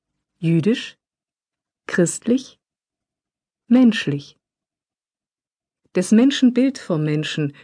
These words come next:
von Gott und der Welt teilen viele, fast alle Menschen, unabhängig von Ort und Zeit und Religion oder Nation.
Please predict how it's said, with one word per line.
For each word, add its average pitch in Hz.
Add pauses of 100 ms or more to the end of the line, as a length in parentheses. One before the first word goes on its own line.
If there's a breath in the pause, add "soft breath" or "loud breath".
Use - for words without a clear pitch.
von 156
Gott 175
und 156
der 156
Welt 160 (640)
teilen 220
viele, 151 (220)
fast 240
alle 180
Menschen, 151 (800)
unabhängig 156
von 151
Ort 170
und 185
Zeit 170 (540)
und 185
Religion 160 (420)
oder 160
Nation. 160